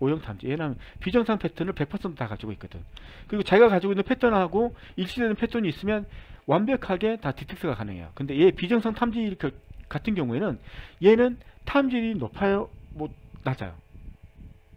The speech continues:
탐지율이 높은 반면에, 그러니까 정확도는 떨어진다는 거죠.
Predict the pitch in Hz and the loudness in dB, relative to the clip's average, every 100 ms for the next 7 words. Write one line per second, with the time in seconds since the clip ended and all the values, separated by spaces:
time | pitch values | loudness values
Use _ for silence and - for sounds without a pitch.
0 | - - - - - - 320 320 311 240 | -20 -18 -20 -20 -12 0 4 4 4 2
1 | 143 - 269 208 113 131 190 117 - - | 0 -2 -2 0 -2 -2 -2 -4 -8 -18
2 | - - - - - - - - - - | -18 -20 -20 -20 -20 -20 -20 -18 -16 -6
3 | 156 135 160 - - - 156 - 226 190 | -6 -4 -6 -8 -6 0 0 0 -2 -2
4 | 339 311 214 101 87 95 113 | -2 -4 -4 -8 -10 -12 -14